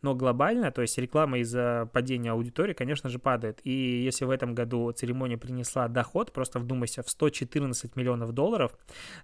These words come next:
э, э, но при этом идёт падение на четырнадцать процентов. То есть, условно, A B C может полгода жить, <laughs> ну, я шучу, утрирую, на одну премию «Оскар», которую не проводит,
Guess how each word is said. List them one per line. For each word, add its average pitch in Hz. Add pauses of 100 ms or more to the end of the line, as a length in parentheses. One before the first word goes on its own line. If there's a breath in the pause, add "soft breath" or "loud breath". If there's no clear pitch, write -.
(120)
э, 131 (800)
э, 156 (220)
но 151
при 135
этом 147
идёт 139
падение 131
на 135
четырнадцать 131
процентов. 120
То 123
есть, 113
условно, 156 (300 loud breath)
A 120
B 127
C -
может 127
полгода 135
жить, 123
<laughs> -
ну, 170
я 120
шучу, -
утрирую, 156 (300 loud breath)
на 131
одну 135
премию 127
«Оскар», 156
которую 123
не 120
проводит, 120